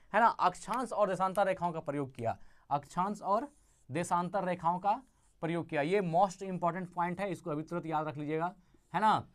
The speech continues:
क्या कि धरती के विभिन्न स्थानों की पहचान के लिए, धरती के विभिन्न स्थानों की पहचान के लिए,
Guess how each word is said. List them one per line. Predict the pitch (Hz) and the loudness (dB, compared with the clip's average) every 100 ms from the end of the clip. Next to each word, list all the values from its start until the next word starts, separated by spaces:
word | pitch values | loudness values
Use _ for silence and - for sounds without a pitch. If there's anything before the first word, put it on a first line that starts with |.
| _ - _ | _ -20 _
क्या | 180 180 135 113 _ _ | 6 10 10 8 _ _
कि | 196 170 | -6 -4
धरती | 135 156 170 262 247 | 0 0 0 -2 2
के | 233 | 2
विभिन्न | 202 220 226 | 2 2 2
स्थानों | 185 - 185 202 | 0 -2 -4 -2
की | 202 | -2
पहचान | 196 135 143 175 | -4 -4 -2 -4
के | 175 | -2
लिए, | 160 131 | -4 -4
धरती | 127 - 240 | -4 -6 -6
के | 202 233 277 - - - | 0 0 0 -8 -20 -10
विभिन्न | 151 175 247 240 185 | -2 0 2 2 0
स्थानों | 190 185 202 226 | 0 -4 -2 -2
की | 226 226 | -4 -6
पहचान | - 156 156 220 240 | -4 -4 0 0 0
के | 214 | -2
लिए, | 185 147 107 | -2 -4 -6